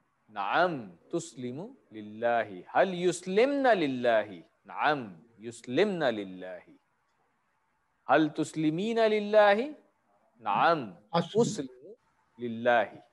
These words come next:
Speaker 1: हल तुस्लिमना लिल्लाहि? नाम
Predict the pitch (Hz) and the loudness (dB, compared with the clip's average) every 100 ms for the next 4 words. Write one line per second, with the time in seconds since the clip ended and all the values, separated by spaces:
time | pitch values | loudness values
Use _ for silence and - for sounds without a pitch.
0 | _ _ _ _ _ _ _ 135 147 131 | _ _ _ _ _ _ _ 0 2 -2
1 | 143 127 - 117 170 214 214 202 190 185 | -6 -10 -8 -4 -4 -2 0 0 0 0
2 | 190 190 185 233 311 - _ _ _ _ | 4 6 4 2 -8 -14 _ _ _ _
3 | 107 107 165 160 90 | -2 2 2 2 -8